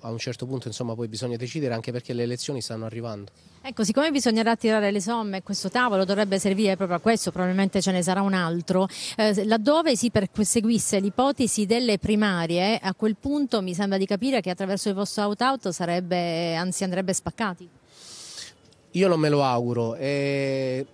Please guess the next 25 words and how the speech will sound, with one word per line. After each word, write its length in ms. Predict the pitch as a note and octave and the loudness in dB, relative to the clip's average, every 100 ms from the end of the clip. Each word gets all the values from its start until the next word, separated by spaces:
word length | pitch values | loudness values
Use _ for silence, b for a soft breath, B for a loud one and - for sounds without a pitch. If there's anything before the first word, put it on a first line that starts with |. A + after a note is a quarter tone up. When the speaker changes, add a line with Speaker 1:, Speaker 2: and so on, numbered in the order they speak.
| - | -12
Speaker 1:
sulle 280 | - D#3+ | -2 0
primarie 320 | D#3 E3+ F#3 D#3 | 2 2 2 2
ci 120 | D3 | 0
siamo 200 | D3 D3 | 0 0
espressi 420 | - E3 D#3 C#3+ | 0 0 0 0
talmente 420 | D3 D3 F3 E3 | -2 0 0 0
tante 260 | D3+ C#3+ D3 | 0 0 2
volte 340 | E3 D#3+ - | 2 2 0
che 80 | C3 | 0
veramente 400 | C3 D3+ D#3 C3 | 0 0 0 -2
ripetere, 600 | B2+ C3+ D3+ D3 C3+ C3 | -2 0 0 0 -2 -2
diciamo, 320 | B2+ C3 C3 | -4 -4 -4
questa, 640 | B2 C3+ - C3 B2 A#2 A2 B B _ | -2 -4 -2 0 0 0 -4 B B _
eh, 1500 | B2+ A#2+ A#2 A2+ A2+ A2+ A2 A2 G#2+ A2+ A2+ G#2+ G#2+ G#2+ A2 | -6 -2 -2 -2 -4 -4 -4 -6 -8 -10 -12 -12 -14 -14 -12
questa 260 | - C3+ C#3 | -6 -4 -2
narrazione 600 | C3+ C3 - D3+ C#3 B2 - _ | 0 -2 -2 0 0 -2 -8 _
è 80 | B2+ | -6
un 100 | C3 | -2
po' 140 | C#3 | 0
anche 280 | C3 C#3+ C3 | 0 -2 -4
stancante, 760 | - C3+ B2+ - F3 F3 C3+ | -4 -4 -4 -2 -2 -2 -2
ma 220 | B2 B2 A#2+ | -2 -2 -6
capisco, 400 | - C3 D#3 - | -6 -4 -4 -4
insomma, 360 | B2+ - C3+ B2 | -6 -4 -4 -2
che, 340 | B2+ B2 A#2+ | -2 -4 -4